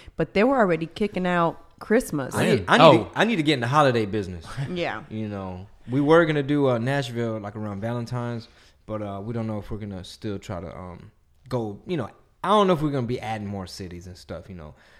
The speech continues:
Speaker 2: Chicago, be on the lookout. That's definitely, I think, one for sure.
Speaker 1: Mm-hmm.
Speaker 2: But, uh, but yeah, man, Latino as Fuck tour, and, um,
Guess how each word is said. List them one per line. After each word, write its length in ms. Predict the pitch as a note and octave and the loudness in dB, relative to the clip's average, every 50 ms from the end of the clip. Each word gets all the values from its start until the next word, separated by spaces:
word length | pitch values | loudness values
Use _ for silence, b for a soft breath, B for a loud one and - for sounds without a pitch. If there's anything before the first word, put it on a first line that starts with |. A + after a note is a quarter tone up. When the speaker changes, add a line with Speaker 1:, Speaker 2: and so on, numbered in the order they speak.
| b | b
Speaker 2:
Chicago, 580 | b - - - - D#3+ E3 D#3+ D#3+ D3+ D#3+ D3 | b -12 -8 -2 0 2 2 2 2 2 0 0
be 140 | B2+ C#3 C#3 | 0 0 0
on 120 | C3+ C3+ | 0 0
the 60 | C3+ B2+ | -2 -2
lookout. 540 | B2 A2 F#2+ - - G#2 F#2 F#2 F#2+ - | -2 -4 -4 -6 -6 -8 -8 -8 -10 -10
That's 200 | - G#2+ G#2+ - - _ | -10 -10 -10 -12 -12 _
definitely, 480 | - A#2 A#2 - A2+ G#2+ G#2 G2+ G2 - | -6 -6 -6 -6 -6 -8 -8 -8 -8 -10
I 60 | F#2 | -12
think, 280 | - - G#2+ G2+ F#2 - - | -12 -12 -12 -12 -12 -12 -14
one 300 | F#2+ G2+ G#2 G2+ G2 F#2 | -10 -8 -8 -6 -8 -10
for 100 | - F#2+ | -12 -14
sure. 300 | - - - G#2+ G2 F#2 | -16 -12 -10 -10 -8 -6
Speaker 1:
Mm-hmm. 380 | F#3+ F#3 F3+ F3 F3+ F3 E3+ E3+ E3 - - | -6 -4 -4 -4 -4 -4 -6 -6 -8 -12 -6
Speaker 2:
But, 200 | B2 C3 C3+ C3 | -2 0 2 2
uh, 240 | C3 B2+ B2 A#2+ A#2 | 2 2 2 0 0
but 120 | A2 C3+ | -2 -2
yeah, 140 | D3+ E3+ E3 | 0 0 0
man, 300 | C#3+ C3 B2 B2 B2 B2 | 0 -2 -4 -4 -6 -6
Latino 280 | A#2 A#2 B2 D3 C#3+ C3+ | -8 -8 -6 -6 -4 -4
as 100 | B2+ C3 | -6 -4
Fuck 240 | - C#3+ B2+ B2+ - | -4 -4 -4 -4 -4
tour, 380 | - C#3 B2 A#2+ A#2 A2+ A2 - b b b b b b | -6 -6 -4 -4 -4 -6 -6 -10 b b b b b b
and, 200 | - A#2+ A#2+ A#2 | -12 -10 -8 -8
um, 440 | A2+ A2 G#2+ G#2+ G#2 G2+ G2 G2 G2 | -8 -8 -8 -10 -10 -12 -12 -14 -16